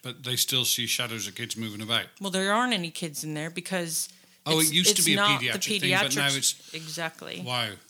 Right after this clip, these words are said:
Speaker 1: That's interesting.
Speaker 2: Mm.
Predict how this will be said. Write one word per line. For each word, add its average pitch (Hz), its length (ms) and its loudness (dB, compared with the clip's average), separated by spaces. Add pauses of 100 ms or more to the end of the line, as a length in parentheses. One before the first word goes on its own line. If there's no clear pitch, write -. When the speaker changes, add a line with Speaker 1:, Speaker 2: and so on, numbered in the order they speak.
(880)
Speaker 1:
That's 117 260 0
interesting. 104 520 -8 (160)
Speaker 2:
Mm. 165 300 -10